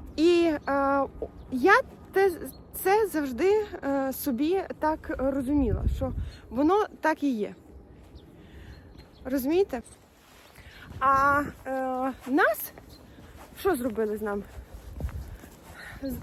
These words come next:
е, нас засунули в цивілізацію. Ми опинилися в такому середовищі, так скажемо, виживання. Більш детально я ж не можу тут казати так відкрито.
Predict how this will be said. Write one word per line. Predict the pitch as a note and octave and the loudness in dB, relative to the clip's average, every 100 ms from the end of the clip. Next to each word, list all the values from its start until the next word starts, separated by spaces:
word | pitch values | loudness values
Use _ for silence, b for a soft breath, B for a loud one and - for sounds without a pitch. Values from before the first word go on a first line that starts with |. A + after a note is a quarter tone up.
| - - | -10 -8
е, | B3 - - - | -6 -6 -8 -4
нас | C4 G4 G#4+ - | 2 2 2 -2
засунули | C4+ D4 D4+ F4 D#4 A#3 | 0 0 0 0 0 0
в | A3+ | -4
цивілізацію. | - C4+ A#3 A3+ F4 - A#4 A4+ - - - - - - - - - - - - - - - - - - - - - - - - - - - B B B - - - - - - - - - - - - - - - - - | -4 -4 -4 2 2 2 -2 -2 -4 -20 -18 -16 -18 -20 -20 -20 -20 -20 -20 -20 -20 -20 -20 -20 -20 -20 -20 -20 -20 -20 -20 -20 -20 -20 -16 B B B -18 -20 -20 -20 -20 -20 -20 -20 -20 -20 -20 -20 -20 -20 -20 -14 4
Ми | D#4 G4 | 6 6
опинилися | D4 E4 D#4+ C#4+ C4+ C4 | 4 4 4 2 0 -4
в | |
такому | - C#4+ - D4 A#3+ A3 A3 | -4 -6 0 2 2 -4 -8
середовищі, | - C4 B3 D#4 B3+ - | -4 -2 2 2 0 -4
так | B3 | -8
скажемо, | - - C4+ A#3+ | -4 -2 -2 0
виживання. | B3 A#3+ B3 B3+ D#4+ | 0 0 -2 -2 -2
Більш | C#4 C#4+ - | -2 -2 -4
детально | C4 C4+ C4 B3+ | -4 2 2 2
я | B3 B3+ | 0 -2
ж | C#4+ | -2
не | |
можу | C#4 D#4 - | 0 0 -2
тут | B3 - | -8 -6
казати | A#3+ A#3+ A#3 A3+ | -2 0 0 -2
так | A#3 G#3 | -4 -4
відкрито. | A#3+ - B3+ A#3+ G#3 | -6 -4 -4 -4 -8